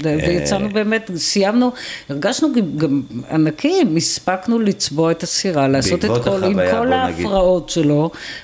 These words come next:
Speaker 1: והצלחנו לצאת משם בזמן, והסירה הייתה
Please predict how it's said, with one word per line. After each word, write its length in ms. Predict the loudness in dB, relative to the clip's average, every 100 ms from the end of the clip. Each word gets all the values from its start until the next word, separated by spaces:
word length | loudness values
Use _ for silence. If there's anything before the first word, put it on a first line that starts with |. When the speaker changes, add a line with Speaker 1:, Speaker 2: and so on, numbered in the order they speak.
| -4
Speaker 1:
והצלחנו 600 | -2 -2 0 0 0 0
לצאת 380 | 0 -2 -4 -4
משם 300 | -4 -4 -4
בזמן, 420 | -2 0 2 0 0
והסירה 460 | -2 -2 -4 -2
הייתה 800 | -4 -4 -6 -4 -6 -4 -6